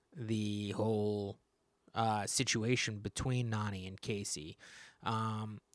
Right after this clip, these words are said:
I mean, I, last week she, she had an interview where she said something like, uh, um, you know, like, "Hey, you better watch out because, uh, you know, you've been, uh, snuggling with Nany this entire time and you have a person at home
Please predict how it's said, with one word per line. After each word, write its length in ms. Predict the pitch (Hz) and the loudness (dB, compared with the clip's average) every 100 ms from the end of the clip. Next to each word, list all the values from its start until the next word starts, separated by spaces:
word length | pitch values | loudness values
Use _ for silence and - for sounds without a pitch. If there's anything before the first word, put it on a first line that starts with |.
| - | 0
I 60 | 127 | 2
mean, 260 | 127 120 101 | 2 -2 0
I, 260 | 127 107 147 | -2 0 4
last 340 | 139 135 - | 6 6 6
week 280 | 143 135 - | 6 6 6
she, 260 | - - | 2 2
she 160 | - 139 | 4 6
had 100 | 123 | 6
an 80 | 117 | 4
interview 500 | 139 135 127 117 113 | 4 6 6 6 4
where 160 | 107 | 2
she 220 | 95 107 104 | -2 -4 -2
said 380 | - 123 113 | 2 2 2
something 280 | - 104 107 107 | 2 0 -2 -4
like, 340 | 202 98 - | -4 -4 -4
uh, 300 | 98 98 104 - - - - - - - | -4 -4 -8 -12 -20 -20 -10 -8 -6 0
um, 500 | 107 104 104 107 - | 0 2 -2 -6 -4
you 100 | 139 | 0
know, 220 | 131 123 | 2 2
like, 300 | 127 123 113 | 4 2 2
"Hey, 280 | 151 175 190 | 4 6 8
you 180 | 135 123 | 6 6
better 140 | 143 143 | 8 10
watch 260 | 123 - | 8 10
out 180 | 151 135 | 12 12
because, 560 | 117 123 113 107 - - 131 | 8 2 2 0 -2 -2 0
uh, 40 | |
you 140 | 127 120 | 2 2
know, 100 | 110 | 2
you've 300 | 107 127 123 | 4 4 6
been, 640 | 127 120 117 117 110 98 | 4 4 0 -4 -6 -4
uh, 320 | 117 110 107 | 0 2 0
snuggling 920 | 98 - 131 131 127 120 113 107 107 107 | 0 4 8 8 8 4 2 0 -4 0
with 500 | 113 107 101 - - 131 | 4 4 0 -6 -6 4
Nany 440 | 131 147 135 110 | 8 8 8 4
this 220 | 110 - | 2 2
entire 360 | 110 117 110 104 | 2 4 4 4
time 420 | - 165 165 127 | 4 6 6 4
and 160 | 110 110 | 2 2
you 140 | 113 | 2
have 240 | 113 107 104 | 4 2 -2
a 60 | 98 - | -2 6
person 340 | 147 160 131 | 6 8 6
at 140 | 110 104 | 2 2
home 420 | 107 101 101 | 0 0 -2